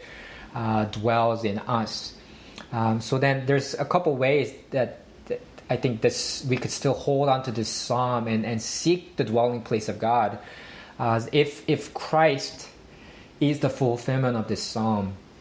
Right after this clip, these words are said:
uh, one, we ought to pledge allegiance to him and follow him, knowing that it's only in him that we can, we can be,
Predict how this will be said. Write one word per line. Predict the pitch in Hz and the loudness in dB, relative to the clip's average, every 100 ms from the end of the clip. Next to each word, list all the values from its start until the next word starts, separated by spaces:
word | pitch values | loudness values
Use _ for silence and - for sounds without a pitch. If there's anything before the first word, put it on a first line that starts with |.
| - - - - - | -20 -20 -20 -20 -10
uh, | 113 113 | -4 -2
one, | 107 123 113 110 | 2 4 2 0
we | 113 117 | 2 4
ought | 113 - | 2 2
to | 117 110 113 - | 0 0 -2 -8
pledge | - 123 110 - | 0 2 2 -2
allegiance | 120 123 131 120 - | 0 0 0 -2 -2
to | 107 | -4
him | - 120 107 | 0 0 0
and | 101 | -2
follow | - 139 127 113 | -2 0 2 0
him, | 110 127 117 107 | -2 0 0 0
knowing | 107 113 117 | 0 0 0
that | 113 | 0
it's | 110 - | 0 0
only | 123 123 123 | 0 0 0
in | 113 | 0
him | 110 - 175 143 101 | 0 2 2 2 -2
that | 120 113 | -2 0
we | |
can, | 117 120 110 - - - - - | -2 -4 -6 -12 -20 -18 -10 -4
we | 120 | -2
can | 120 | 0
be, | 107 113 113 113 - | 0 2 2 0 -4